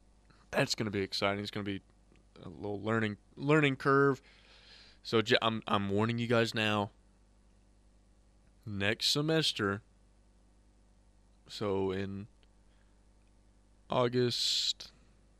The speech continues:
um, you see, around there, when we start back up,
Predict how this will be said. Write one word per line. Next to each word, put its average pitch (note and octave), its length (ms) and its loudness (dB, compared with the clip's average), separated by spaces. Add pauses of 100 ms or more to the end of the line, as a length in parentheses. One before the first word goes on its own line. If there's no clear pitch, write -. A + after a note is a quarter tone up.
(3500)
um, B2 840 -10
you A#2+ 120 -8
see, C#3 200 -2
around C#3+ 360 4
there, G#2 320 4
when A2 160 0
we B2+ 100 4
start B2 320 4
back A2+ 240 2
up, G2 260 0